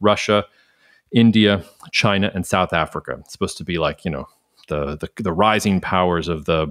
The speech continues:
multipolar world. They've been talking about a multipolar world for a long time. And they've decided to let some new countries into their club. So the new countries that will be joining the brics are Argentina,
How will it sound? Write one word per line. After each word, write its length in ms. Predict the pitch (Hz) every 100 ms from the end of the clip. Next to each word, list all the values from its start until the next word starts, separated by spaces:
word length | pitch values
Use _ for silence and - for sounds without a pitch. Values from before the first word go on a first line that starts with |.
| -
multipolar 800 | 87 92 - 87 - 85 82 80
world. 280 | 80 71 71
They've 100 | 85
been 120 | 87
talking 320 | 98 90 92
about 200 | 85 82
a 40 |
multipolar 600 | 82 80 - - 82 78
world 240 | 78 76 73
for 140 | 78
a 80 | 76
long 260 | 73 76 76
time. 320 | - 69 - _ _ _ _ - - -
And 80 | 117
they've 100 | 113
decided 440 | 123 143 151 139
to 80 | 113
let 240 | 110 -
some 120 | 123
new 120 | 110 113
countries 440 | 123 135 113 104
into 160 | 107 110
their 140 | 110
club. 480 | - 135 147 71 -
So 120 | 92
the 80 | 90
new 180 | 107 117
countries 400 | 123 113 123 107
that 220 | 107 104
will 120 | 107
be 120 | 98
joining 300 | 85 104 110
the 60 | 107
brics 380 | - 107 - 98
are 200 | 90 -
Argentina, 920 | 104 101 95 - - 120 117 113